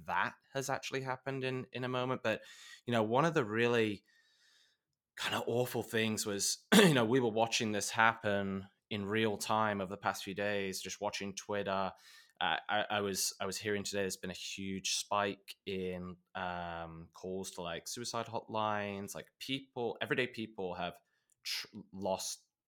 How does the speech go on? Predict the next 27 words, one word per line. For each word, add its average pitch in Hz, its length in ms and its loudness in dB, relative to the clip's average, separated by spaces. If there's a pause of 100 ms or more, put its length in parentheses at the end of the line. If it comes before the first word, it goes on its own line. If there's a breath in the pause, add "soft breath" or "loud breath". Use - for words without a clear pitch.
(160)
their 87 100 -6
life 90 260 -4
savings 85 920 -6
in 85 180 -8
this 80 520 -4
in 101 320 -2 (560)
such - 500 -2
a 117 60 0
short - 260 0
period 98 200 -6
of 92 100 -10
time. 90 380 -4 (260 loud breath)
You 139 80 4
know, 143 80 8
in, 143 180 0 (140)
in 135 120 -2
crypto, 165 360 2
we 131 120 0
have 131 180 -2
been 135 280 0
through 117 320 -4
these 104 240 -6
drops - 840 -2 (120)
historically 92 840 -2 (160)
where, 92 420 0 (840)
um, 92 380 0 (2000 soft breath)
there, 123 440 10